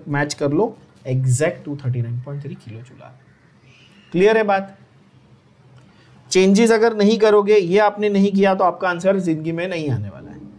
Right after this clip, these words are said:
क्यों? Obviously because ये by T जो है ये wrong है, ठीक है ना, ये wrong है, ठीक है ना बच्चों, Note कर लेना, नहीं तो आपका answer नहीं आएगा। Clear?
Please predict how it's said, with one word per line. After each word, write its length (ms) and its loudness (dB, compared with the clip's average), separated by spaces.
क्यों? 200 0
Obviously 400 -4
because 360 0
ये 440 0
by 260 2
T 200 -2
जो 120 0
है 140 2
ये 180 4
wrong 280 2
है, 80 -8
ठीक 200 -2
है 60 2
ना, 120 2
ये 240 2
wrong 280 2
है, 60 -10
ठीक 180 -2
है 60 2
ना 80 2
बच्चों, 300 2
Note 200 -2
कर 160 0
लेना, 260 0
नहीं 120 0
तो 100 0
आपका 220 -2
answer 240 -4
नहीं 160 -4
आएगा। 280 -20
Clear? 320 -2